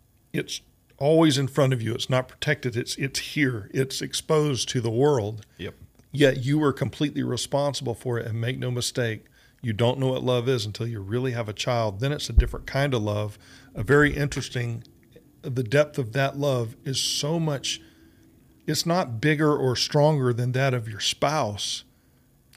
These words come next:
Speaker 2: It's
Speaker 1: but it's
Speaker 2: different.
Speaker 1: just different.
Speaker 2: It's
Speaker 1: I, I
Speaker 2: different.
Speaker 1: don't know how to articulate it, but it's just different. And if that child comes home bullied or somebody said something mean to that child, it breaks your heart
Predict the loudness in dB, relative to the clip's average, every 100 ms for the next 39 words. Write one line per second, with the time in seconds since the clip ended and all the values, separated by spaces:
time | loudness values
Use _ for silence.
0 | -20 -10 0 2 4 2 0 -2 -4 -2
1 | -2 -2 -4 -4 -4 -2 0 0 0 0
2 | 2 2 -2 -10 _ -8 -2 2 4 4
3 | 2 -2 -14 _ _ _ -6 0 0 0
4 | -4 -4 -6 -2 -2 0 -2 -6 -10 -18
5 | -20 _ _ _ 0 2 0 -4 -6 -6
6 | -8 -2 -2 0 -6 -8 -12 _ -4 -4
7 | -4 -2 0 0 -2 -4 0 2 2 0
8 | -4 -4 -2 -2 -2 -2 0 2 0 -2
9 | -4 -4 -2 -4 -4 -4 -2 -4 -4 -6
10 | -4 -4 -2 -2 -4 -8 -12 -6 0 0
11 | 0 -2 -2 -2 -6 -14 -20 _ 0 0
12 | 2 -4 2 2 2 -2 0 2 2 0
13 | 2 2 0